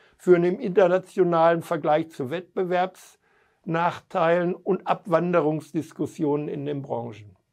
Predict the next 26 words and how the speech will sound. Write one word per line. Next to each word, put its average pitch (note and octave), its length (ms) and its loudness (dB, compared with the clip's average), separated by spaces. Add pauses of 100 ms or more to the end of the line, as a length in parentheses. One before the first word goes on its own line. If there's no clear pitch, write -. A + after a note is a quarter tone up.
(120)
Lassen E3+ 320 0
Sie D3+ 140 0
mich D3+ 420 -2 (280)
als C#3+ 240 -6
letztes G3+ 480 0
Beispiel E3+ 560 0
das D3+ 180 -4
Hotel- D3+ 380 -2
und D3 320 -8 (120)
Gaststättengewerbe A#2+ 1200 -8
ansprechen. - 760 -20 (640)
Auch - 220 -4
hier G3 220 2
laufen F3+ 380 2
die D#3+ 100 -4
Preise D#3 460 0
durch C#3 220 -6
Kostensteigerungen C#3+ 1160 -4
bei C3+ 240 -6 (300)
Energie, C#3+ 760 -8
den C3+ 240 -8
Löhnen F3 640 0 (300)
und C#3+ 180 -6
den D3 140 0
Lebensmitteln C#3 720 -4
davon. C3+ 460 -14